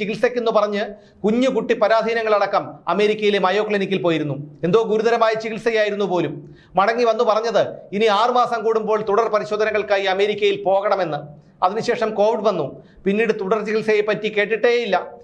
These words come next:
പിണറായി വിജയൻ കേരളത്തിലെയോ അയൽ സംസ്ഥാനങ്ങളിലെയോ ഒരു പഞ്ചനക്ഷത്ര ആശുപത്രികളിൽ പോലും പരിശോധനയ്ക്ക് പോയതായി ഒരു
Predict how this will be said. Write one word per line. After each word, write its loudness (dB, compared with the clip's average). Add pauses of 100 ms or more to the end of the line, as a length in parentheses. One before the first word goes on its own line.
(200)
പിണറായി 4
വിജയൻ -2
കേരളത്തിലെയോ 2 (180)
അയൽ 2
സംസ്ഥാനങ്ങളിലെയോ 2 (160)
ഒരു 4
പഞ്ചനക്ഷത്ര -2 (120)
ആശുപത്രികളിൽ -2
പോലും 0 (340)
പരിശോധനയ്ക്ക് 0
പോയതായി 0 (220)
ഒരു 2